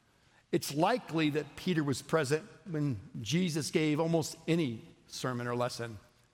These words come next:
I'm sure there was some he missed, but he was present at this one. And what you hear from Peter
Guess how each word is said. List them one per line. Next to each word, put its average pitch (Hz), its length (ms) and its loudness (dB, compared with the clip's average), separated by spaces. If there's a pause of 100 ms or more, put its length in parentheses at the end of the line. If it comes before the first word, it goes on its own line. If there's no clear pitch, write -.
(100)
I'm - 20 -6
sure 165 140 2
there 160 80 2
was 135 120 2
some 156 260 2
he 139 80 2
missed, 135 440 -2 (760)
but 135 80 0
he 220 60 4
was 247 120 0
present 180 360 2
at 135 80 -4
this 147 200 -2
one. 123 160 -8 (1080)
And 160 100 4
what 277 200 2
you 220 200 4
hear 170 800 2 (440)
from 151 140 0
Peter 170 600 2